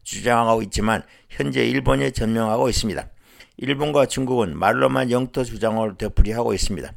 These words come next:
홋카이도 북쪽의 쿠리 열도는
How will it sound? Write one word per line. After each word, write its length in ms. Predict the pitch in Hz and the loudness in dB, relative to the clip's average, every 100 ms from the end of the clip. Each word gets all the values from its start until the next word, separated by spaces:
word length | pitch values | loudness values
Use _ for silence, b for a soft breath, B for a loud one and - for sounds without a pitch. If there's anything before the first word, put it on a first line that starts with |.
| B B B B | B B B B
홋카이도 600 | - - - 170 170 156 | 2 2 2 2 2 2
북쪽의 460 | 120 - 147 143 135 - | 2 2 2 0 2 10
쿠리 340 | - 160 160 | 10 10 6
열도는 480 | 147 123 113 101 85 | 2 2 0 -2 -2